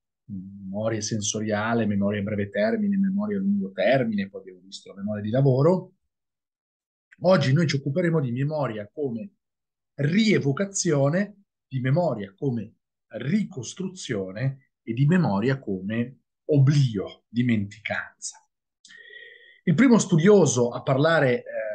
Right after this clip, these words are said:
diciamo che il primo studioso, il primo psicologo che si è occupato di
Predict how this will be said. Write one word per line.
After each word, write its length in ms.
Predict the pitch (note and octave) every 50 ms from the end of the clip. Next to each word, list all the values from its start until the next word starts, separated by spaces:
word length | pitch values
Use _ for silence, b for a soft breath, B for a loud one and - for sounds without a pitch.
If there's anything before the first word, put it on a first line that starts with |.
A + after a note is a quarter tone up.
| G#2 G2+ G2+
diciamo 260 | - - A#2+ G2+ F#2+
che 120 | - - A2
il 440 | A2+ - _ _ _ _ _ _ _
primo 180 | - C#3 A#2+
studioso, 360 | A2 - A#2 B2 E3 F3 C#3
il 80 | A2 G2+
primo 160 | - B2+ A2+
psicologo 640 | - - - C3+ C3 - G3+ G#3+ G3 C#3 A2+ A2 G#2
che 80 | G2+ A2+
si 140 | A2 - A#2+
è 40 | -
occupato 460 | - - - E3 D#3+ C#3+ C3 - G#2+
di 340 | G2+ A2+ C#3 E3 D#3 C#3